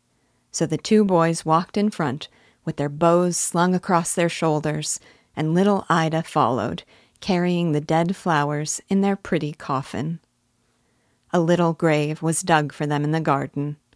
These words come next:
Ida first kissed the flowers and then laid them in the earth, and Adolf and Gustav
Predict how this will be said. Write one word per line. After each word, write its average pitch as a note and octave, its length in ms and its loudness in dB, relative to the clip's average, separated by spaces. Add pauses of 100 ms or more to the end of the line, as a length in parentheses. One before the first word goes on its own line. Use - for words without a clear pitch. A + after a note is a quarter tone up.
(720)
Ida E3 260 -2
first - 540 -2
kissed - 380 -4
the G#3 80 -4
flowers E3+ 680 -4 (380)
and G3 120 4
then F#3+ 240 2
laid D#3+ 280 0
them D3+ 160 -2
in D3+ 80 0
the D#3+ 200 -2
earth, C#3+ 480 -6 (580)
and D3+ 140 -6 (100)
Adolf F3 600 2
and C#3+ 160 -4
Gustav E3 640 -2